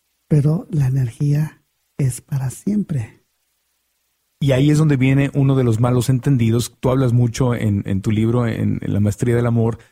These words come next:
Speaker 2: de este tema de la abundancia, ¿no? Y das este ejemplo de la, de, de una cocina.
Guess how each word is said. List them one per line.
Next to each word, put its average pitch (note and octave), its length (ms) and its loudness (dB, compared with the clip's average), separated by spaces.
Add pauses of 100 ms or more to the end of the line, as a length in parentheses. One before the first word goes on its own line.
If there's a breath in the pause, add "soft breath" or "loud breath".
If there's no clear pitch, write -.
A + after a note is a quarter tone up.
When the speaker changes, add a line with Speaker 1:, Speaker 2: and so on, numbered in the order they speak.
(160 soft breath)
Speaker 2:
de A#2 100 -2
este A#2+ 160 -2
tema A#2+ 280 0
de A#2+ 80 0
la G#2+ 100 0
abundancia, G#2+ 720 0
¿no? G#2 180 -2
Y G2+ 80 -4
das G#2 180 -2
este A#2 200 -2
ejemplo A2+ 420 -2
de G#2 140 -2
la, G2 300 -4
de, G#2 340 -4
de A2 120 0
una B2+ 200 2
cocina. C3 580 0